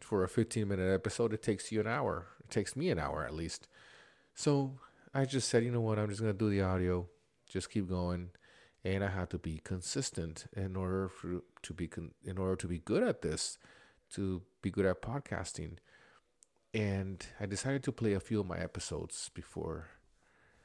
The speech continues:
this one that I'm recording now. And, man,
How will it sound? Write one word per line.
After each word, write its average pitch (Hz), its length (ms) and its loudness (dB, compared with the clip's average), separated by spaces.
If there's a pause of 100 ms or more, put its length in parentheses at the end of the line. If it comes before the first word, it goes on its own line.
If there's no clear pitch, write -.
(560)
this - 200 0
one 82 140 -2
that 80 100 -2
I'm 78 120 -4
recording 82 360 0
now. 87 380 -2 (560)
And, 104 580 0 (520)
man, 117 380 -2